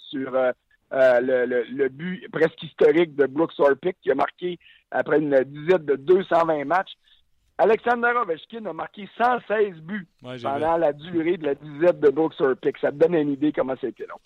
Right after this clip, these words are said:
Speaker 2: Ouais, j'avais vu la statistique passer. T'as raison, c'est très bon. Puis merci au coude d'Alex Stock. <laughs>
Speaker 1: Ouais, certain,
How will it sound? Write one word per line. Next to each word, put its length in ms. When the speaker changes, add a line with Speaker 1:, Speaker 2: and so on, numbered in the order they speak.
Speaker 2:
Ouais, 120
j'avais 180
vu 100
la 120
statistique 400
passer. 380
T'as 140
raison, 320
c'est 120
très 140
bon. 140
Puis 200
merci 300
au 100
coude 180
d'Alex 280
Stock. 340
<laughs> 80
Speaker 1:
Ouais, 340
certain, 320